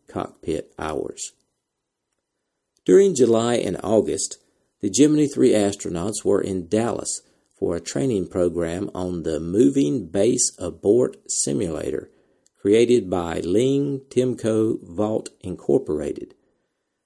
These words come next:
This device projected the Gemini three launch profile in striking detail, complete with such cues as noise, vibration,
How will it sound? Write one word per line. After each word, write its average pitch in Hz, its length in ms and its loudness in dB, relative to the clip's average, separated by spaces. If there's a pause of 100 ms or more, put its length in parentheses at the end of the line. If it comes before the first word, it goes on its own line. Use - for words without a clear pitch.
(260)
This 180 200 4
device 98 540 -2
projected 120 600 -2
the 101 100 0
Gemini 113 400 -4
three 107 320 2
launch 104 500 -2
profile 90 760 -4
in 90 140 -8
striking 120 640 -4
detail, 101 600 -2 (340)
complete - 600 2
with 95 160 -4
such - 380 0 (200)
cues 101 520 -4 (120)
as 85 440 -6
noise, 101 520 -2 (360)
vibration, 110 800 0